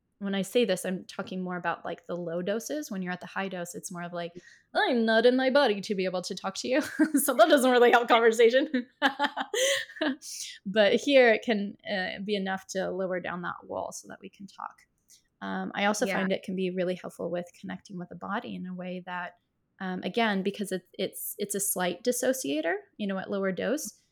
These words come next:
Speaker 1: you can still feel the body and you can still connect with energy moving through the body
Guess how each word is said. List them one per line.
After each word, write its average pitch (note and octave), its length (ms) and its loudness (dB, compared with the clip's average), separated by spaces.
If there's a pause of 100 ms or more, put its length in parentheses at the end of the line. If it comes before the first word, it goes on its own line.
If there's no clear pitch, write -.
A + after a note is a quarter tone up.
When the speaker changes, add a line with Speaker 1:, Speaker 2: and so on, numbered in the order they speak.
(140)
Speaker 1:
you G3+ 100 -6
can A3+ 120 2
still A3+ 180 0
feel G3 280 -2
the G#3+ 80 0
body C4+ 420 0
and B3 120 2
you G#3 80 -2
can G3 160 -4
still F#3 340 -4
connect F#3+ 500 -14
with F3+ 200 -6 (460)
energy G3+ 420 0
moving B3 340 0
through B3+ 160 -2
the A#3+ 80 -2
body B3+ 480 -2